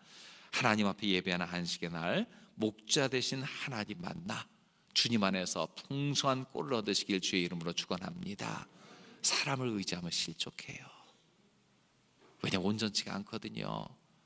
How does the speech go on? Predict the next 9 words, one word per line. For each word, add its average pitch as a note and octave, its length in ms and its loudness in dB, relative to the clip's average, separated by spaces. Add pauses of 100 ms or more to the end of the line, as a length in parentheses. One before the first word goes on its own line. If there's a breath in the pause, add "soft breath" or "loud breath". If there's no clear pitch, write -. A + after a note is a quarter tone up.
(340 soft breath)
근데 E3+ 120 12
그 - 160 0
사람이 D#3 320 0
하나님을 E3+ 640 -2
의지하고 G#2+ 380 -2
있다면 C3+ 420 0 (240 loud breath)
함께 - 500 -2
가다 - 280 -4
보면 G2 260 -2